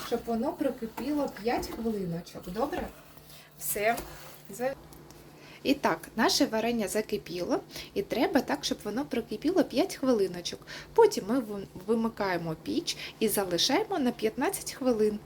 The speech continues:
Через п'ятнадцять хвилин знову повторюємо. І так три рази. Після чого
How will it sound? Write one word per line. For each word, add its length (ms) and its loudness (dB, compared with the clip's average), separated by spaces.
Через 320 4
п'ятнадцять 560 0
хвилин 400 2
знову 420 0
повторюємо. 840 0
І 100 4
так 360 2
три 300 6
рази. 440 2
Після 320 0
чого 440 0